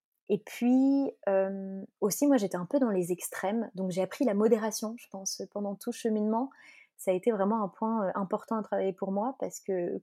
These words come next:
comme, heu, la période de coaching à Londres où j'en faisais toujours plus que demander, ça a été la même chose avec les régimes que j'ai suivis. Moi, s'il y avait des aliments juste autorisés de temps en temps, mais pour moi, c'était jamais, en fait. Heu, pourquoi j'aurais ingéré quelque chose qui serait bon que de temps en temps ?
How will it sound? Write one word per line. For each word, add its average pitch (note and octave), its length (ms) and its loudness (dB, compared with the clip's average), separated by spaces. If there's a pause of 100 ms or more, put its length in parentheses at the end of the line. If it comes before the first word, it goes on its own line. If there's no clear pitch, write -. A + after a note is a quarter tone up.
(100)
comme, A3+ 260 6
heu, F#3+ 120 2
la F3+ 120 4
période G3 400 2
de F3+ 80 -2
coaching A3 560 4
à G#3 100 10
Londres A3 320 2
où F3+ 80 -4
j'en E3+ 160 -6
faisais F3 280 -8
toujours B3+ 320 4
plus - 180 -4
que A3+ 100 0
demander, G3+ 380 -2 (300)
ça - 120 2
a - 20 8
été B3+ 240 6
la G#3+ 100 6
même G#3+ 160 4
chose A3 180 2
avec F#3+ 180 0
les G3+ 80 0
régimes G3+ 400 -2 (100)
que G#3 120 0
j'ai G3 120 0
suivis. G3+ 360 -2
Moi, A3 140 0
s'il - 160 2
y - 20 8
avait F#3+ 120 4
des G3 220 2
aliments G#3+ 320 4
juste C4+ 380 -2 (100)
autorisés B3 540 6
de A3 100 2
temps G3 220 -4
en F#3+ 120 -2
temps, F4+ 220 -2 (320)
mais E3+ 60 -2
pour G#3+ 120 0
moi, D4+ 120 4
c'était G3+ 260 -2
jamais, C4 480 2
en F#3+ 60 -10
fait. - 220 -6 (920)
Heu, F#3 180 4
pourquoi C#4+ 340 6
j'aurais G#3 260 4
ingéré G3 320 2
quelque G3 220 0
chose D4+ 260 0
qui - 140 -10
serait - 200 0
bon A#3+ 240 4
que G#3 140 -2
de F#3+ 120 2
temps A3+ 320 2
en B3 120 2
temps ? B3 200 0